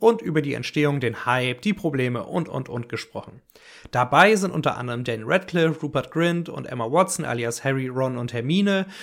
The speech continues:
sowie die Regisseure der acht Filme. Für Fans des Potterverse, zu denen ich mich ohne Zweifel zähle, ist es natürlich eine unverzichtbare Reunion mit Tränengarantie. Etwas schade ist es allerdings, dass manche noch lebende Akteure wie Dame Maggie Smith,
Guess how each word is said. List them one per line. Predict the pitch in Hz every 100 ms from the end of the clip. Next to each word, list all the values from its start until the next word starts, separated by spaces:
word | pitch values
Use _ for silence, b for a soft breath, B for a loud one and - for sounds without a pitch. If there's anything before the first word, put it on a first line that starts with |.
| B
sowie | - 220 185 190
die | 170 165
Regisseure | 156 143 135 - 120 117
der | 113 90
acht | - -
Filme. | - 92 73 - 113 _
Für | - 131
Fans | - 143 156
des | 131
Potterverse, | - 196 202 180 180 180
zu | 143
denen | 135 135
ich | -
mich | 127 120
ohne | 147 147
Zweifel | 139 127 -
zähle, | 147 175 170
ist | 131 135
es | 135
natürlich | 120 131 123 127
eine | 123 120
unverzichtbare | - 147 143 - 117 127 - 123 123 127
Reunion | 139 139 135 160 156 151 147 B B B
mit | 151 151 151 -
Tränengarantie. | - 131 113 110 95 87 101 - -
Etwas | - - -
schade | - 202 247 202
ist | 180
es | 185
allerdings, | 156 156 143 151 147
dass | 123 -
manche | 135 156 131
noch | 120
lebende | 131 170 190 160
Akteure | - - 139 131 123
wie | 117 113
Dame | 120 120
Maggie | 120 107
Smith, | 110 - 190 190